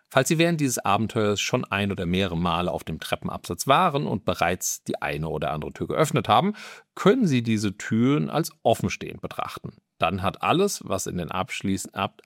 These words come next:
anschließenden Abschnitten über das Aufbrechen oder Aufschließen der Türen gesagt wird,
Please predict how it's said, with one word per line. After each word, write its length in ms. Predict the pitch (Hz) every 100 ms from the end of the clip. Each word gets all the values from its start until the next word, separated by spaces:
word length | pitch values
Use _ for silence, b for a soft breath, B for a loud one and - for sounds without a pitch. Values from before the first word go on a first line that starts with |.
| _ -
anschließenden 680 | 151 156 127 120 113 101
Abschnitten 480 | 113 - 117 110 -
über 180 | 101 95
das 160 | 92 -
Aufbrechen 540 | 101 - - 98 95
oder 220 | 85 -
Aufschließen 460 | 190 175 - 110 98
der 120 | 87
Türen 220 | - 90
gesagt 360 | 87 113 143 -
wird, 160 | 143